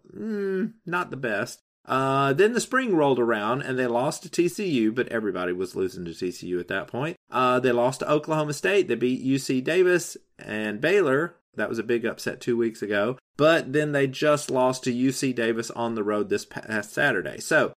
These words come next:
I had them starting out at number ten in my preseason rankings. They bounced around a little bit, and now they're gonna finish up,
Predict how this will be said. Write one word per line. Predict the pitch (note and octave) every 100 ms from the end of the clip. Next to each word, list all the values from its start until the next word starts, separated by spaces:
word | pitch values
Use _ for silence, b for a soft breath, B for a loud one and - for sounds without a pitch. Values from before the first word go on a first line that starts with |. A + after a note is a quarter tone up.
| -
I | B2+
had | D#3 E3
them | D#3 D#3
starting | - D#3+ D#3 D3+
out | D3
at | C#3
number | C#3 B2+
ten | A#2+ - F#3 F3
in |
my | D#3+
preseason | D#3 - D#3+ D#3 D#3+ D#3 D3
rankings. | C#3+ C#3+ D3 C#3
They | A#2
bounced | F#2 B2 C#3 -
around | C#3+ D3+ D3+
a | C#3+
little | D3 C#3+
bit, | C#3+ C#3+ C#3 -
and | A#2+ B2 B2
now | B2 B2+
they're | B2+
gonna | B2+ A#2+
finish | - B2 A#2+
up, | A#2+ A#2 A2